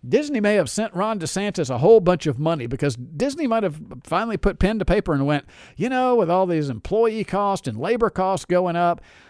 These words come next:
you know, we're having to pay everybody so much more. Man, that's costing us a fortune to have our own police and our own fi-, hey, Ron, people hate us. You can score political points.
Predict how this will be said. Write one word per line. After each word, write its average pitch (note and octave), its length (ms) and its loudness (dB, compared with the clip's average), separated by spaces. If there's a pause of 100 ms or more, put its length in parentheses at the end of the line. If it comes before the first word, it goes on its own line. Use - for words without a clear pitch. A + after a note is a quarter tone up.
(100)
you G3 120 -6
know, C3+ 160 0
we're F3+ 160 0
having G3 220 0
to C#3 60 -4
pay F#3+ 220 2
everybody F3+ 360 0
so F#3 200 0
much E3 220 -4
more. D#3+ 260 -2
Man, A3+ 180 -2
that's B3+ 140 -4
costing F#3 340 -2
us G3 140 -4
a A#2+ 40 -6
fortune D#3+ 400 0
to A#2 60 -2
have B2+ 140 0
our B2 140 0
own D#3+ 180 2
police C#3+ 380 0
and A2+ 100 -8
our A2+ 60 -2
own D#3+ 160 0
fi-, C#3 200 -4 (160)
hey, F3 260 -2
Ron, C#3 440 -2 (880)
people F3+ 300 0
hate D#3 260 4
us. A#2 260 -6
You A#3 160 -2
can E4 160 -8
score F#3+ 240 0
political E3 380 0
points. E3+ 340 0